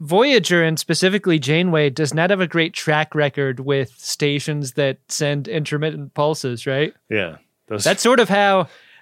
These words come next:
Speaker 1: this whole thing started.
Speaker 2: <laughs> Yeah. I like that they just totally blow it here. Like,
Speaker 1: Yeah.
Speaker 2: first one that hits them, they're like, "All right, now turn down the energy."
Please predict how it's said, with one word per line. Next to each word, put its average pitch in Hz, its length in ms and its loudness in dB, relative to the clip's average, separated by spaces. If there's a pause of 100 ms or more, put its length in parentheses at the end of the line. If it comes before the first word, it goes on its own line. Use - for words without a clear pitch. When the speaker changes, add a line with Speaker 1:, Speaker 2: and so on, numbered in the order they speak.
(100)
Speaker 1:
this 151 320 0
whole 196 260 4
thing 185 280 2
started. 185 540 2
Speaker 2:
<laughs> - 40 -16 (1300)
Yeah. 175 120 4 (540)
I 160 100 2
like 208 300 4
that 247 180 2
they 202 140 6
just 185 220 2
totally 180 360 4
blow 139 360 4
it 123 120 0
here. 117 220 0
Like, 120 240 2
Speaker 1:
Yeah. 165 240 4
Speaker 2:
first 226 280 2
one 226 220 4
that 202 120 2
hits 185 200 2
them, 156 180 4
they're 151 160 6
like, 151 300 2
"All 196 160 4
right, 196 280 2
now 127 240 2
turn 147 420 0
down 175 320 4
the 196 80 4
energy." 247 640 2